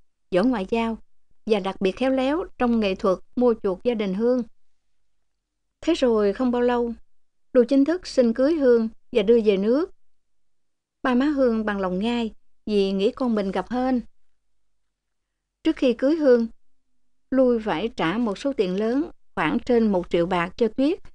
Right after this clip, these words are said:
để đền bù sự giúp đỡ về vật chất từ ngày quen Hương,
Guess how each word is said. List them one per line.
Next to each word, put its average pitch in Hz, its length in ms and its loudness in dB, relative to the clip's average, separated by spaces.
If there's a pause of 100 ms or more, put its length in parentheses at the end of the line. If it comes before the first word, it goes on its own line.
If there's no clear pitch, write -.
(260)
để 185 200 2
đền 202 240 2
bù 185 240 0
sự 180 220 -2
giúp 285 180 -4
đỡ 175 320 -2
về 190 160 0
vật 175 200 -4
chất 320 180 -4 (340)
từ 196 120 0
ngày 185 160 -2
quen 226 240 -2
Hương, 226 280 2